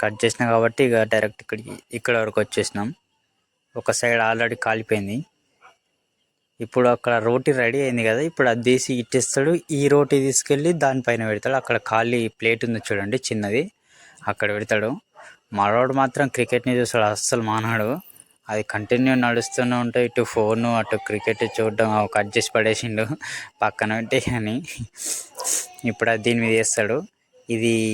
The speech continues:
ఈ రోటీ రెడీ అయిపోయిన తర్వాత ఇది తీసేసి చిన్న ప్లేట్లో వేసేస్తాడు. చూడండి, ఇప్పుడు అయిపోతుంది. ఇంకొంచెం అప్పుడప్పుడు పూరి ఉబ్బినట్టు కూడా ఉబ్బుద్ది నేను చూసిన,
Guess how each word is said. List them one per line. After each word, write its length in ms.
ఈ 100
రోటీ 300
రెడీ 220
అయిపోయిన 240
తర్వాత 300
ఇది 120
తీసేసి 440
చిన్న 300
ప్లేట్లో 360
వేసేస్తాడు. 480
చూడండి, 320
ఇప్పుడు 200
అయిపోతుంది. 580
ఇంకొంచెం 760
అప్పుడప్పుడు 460
పూరి 340
ఉబ్బినట్టు 420
కూడా 200
ఉబ్బుద్ది 520
నేను 280
చూసిన, 280